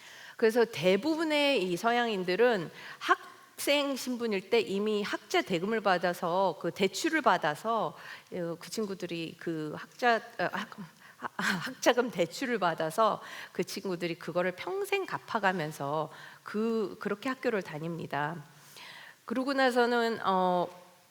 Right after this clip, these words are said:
이제 부모님한테 이렇게 뭔가 도움을 청하는 걸 굉장히 창피해하는데 사실 저희는 어떤가요? 어, 부모님이 학-,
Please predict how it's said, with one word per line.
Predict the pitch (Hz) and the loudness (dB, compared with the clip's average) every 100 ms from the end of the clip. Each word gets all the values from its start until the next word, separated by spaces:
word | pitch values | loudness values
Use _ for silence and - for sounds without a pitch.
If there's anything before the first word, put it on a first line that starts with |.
| _ _ | _ _
이제 | 190 190 185 - | -4 -2 -2 -2
부모님한테 | 226 247 302 285 240 202 | 4 6 6 4 2 2
이렇게 | 175 175 | 0 0
뭔가 | 170 180 | 2 0
도움을 | 185 190 226 277 | 2 2 4 2
청하는 | 262 247 226 202 | 0 -2 0 0
걸 | 180 | -2
굉장히 | 165 160 180 165 | -4 -2 -2 -2
창피해하는데 | - 359 339 285 208 160 151 160 165 147 - - _ - | -4 -4 -2 -2 -2 -4 -4 -2 -4 -8 -16 -20 _ -10
사실 | - 240 247 240 | 0 0 0 -4
저희는 | 185 170 185 220 | -2 0 0 0
어떤가요? | 156 - 143 139 131 135 135 - - - - _ - | -4 -6 -8 -6 -6 -6 -12 -18 -20 -20 -20 _ -20
어, | - | -10
부모님이 | 202 220 226 214 190 | -2 0 2 0 0
학-, | 185 | -2